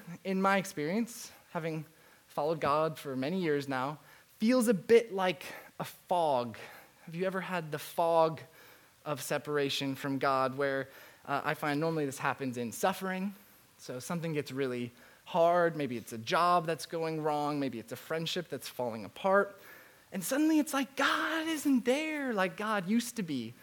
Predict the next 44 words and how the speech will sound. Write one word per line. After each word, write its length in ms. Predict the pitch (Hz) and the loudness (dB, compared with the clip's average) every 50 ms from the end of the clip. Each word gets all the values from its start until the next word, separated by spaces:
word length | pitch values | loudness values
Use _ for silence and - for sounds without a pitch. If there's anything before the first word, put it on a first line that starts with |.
| - - - - | -20 -20 -20 -10
It's 100 | _ - | _ -2
like 160 | 214 208 175 | -2 0 0
God 200 | - 233 262 254 | 2 2 4 4
is 140 | 226 180 - | 4 2 0
hidden. 400 | - - 208 285 254 240 185 156 | -2 -4 -4 0 0 2 2 2
Like, 160 | 151 160 156 | 0 -2 -2
I 80 | 170 196 | -4 -6
can't 320 | 196 - - 349 403 349 | -8 -8 -10 -10 -10 -10
quite 400 | 269 - - 277 302 294 269 - | -10 -8 -6 -4 -4 -4 -6 -8
see 640 | - - - - - 277 262 269 269 269 269 269 269 - - - - - - - | -10 -10 -8 -8 -6 -4 -4 -2 0 2 2 2 0 -2 -6 -20 -20 -16 -14 -2
God 360 | 160 - 226 233 247 254 262 254 | 0 2 2 2 2 2 2 4
anymore. 560 | 262 262 262 254 254 254 254 254 247 254 254 | 4 4 4 2 2 2 2 2 2 2 2
Like, 200 | 233 196 180 - | 0 0 -2 -2
where 220 | 214 233 247 240 247 | -2 0 0 0 0
could 200 | 240 254 220 208 | -2 -4 -4 0
God 240 | 208 202 208 208 | 2 2 2 2
be 120 | 208 208 202 | 0 -2 -2
in 120 | 196 196 | -2 -2
this? 320 | 202 196 190 185 - - - - - - - - _ - | -4 -4 -4 -6 -8 -12 -18 -20 -20 -20 -20 -20 _ -8
Um, 140 | 156 160 - | -6 -4 -2
I've 140 | - 175 170 | -2 0 2
noticed, 540 | 185 185 180 175 185 196 190 - - - - | 4 6 6 6 6 4 2 -2 -8 -10 -8
'cause 120 | 190 165 | -6 -4
I've 80 | 170 170 | 0 2
already 200 | 185 190 185 185 | 4 4 4 4
brought 200 | 170 175 160 156 | 4 4 6 6
it 80 | 143 | 4
up, 300 | 131 139 170 170 - - | 4 2 2 0 -4 -12
I 80 | - - | -14 -8
feel 120 | - 165 | -6 -4
like 60 | 147 | -4
we 100 | 139 139 | -4 -4
could 80 | 120 113 | -6 -6
talk 200 | - 139 139 131 | -4 -4 -4 -2
about 220 | 143 147 156 175 | 0 2 2 2
it 40 | 185 | 2
just 200 | 170 185 190 - | 0 -2 -4 -4
a 20 | 160 | -2
little 160 | 147 147 147 | -2 0 0
bit. 260 | 160 196 214 - - - - - - - - | 0 0 0 -2 -6 -16 -20 -20 -20 -16 -10
Uh, 60 | 127 | -6
whenever 280 | 143 185 202 220 220 226 | -2 0 2 4 4 4
a 120 | 180 175 | 4 2
death 680 | 160 143 135 131 - 175 185 202 196 - - - - | 0 -2 -4 -2 0 2 2 2 0 -4 -8 -18 -20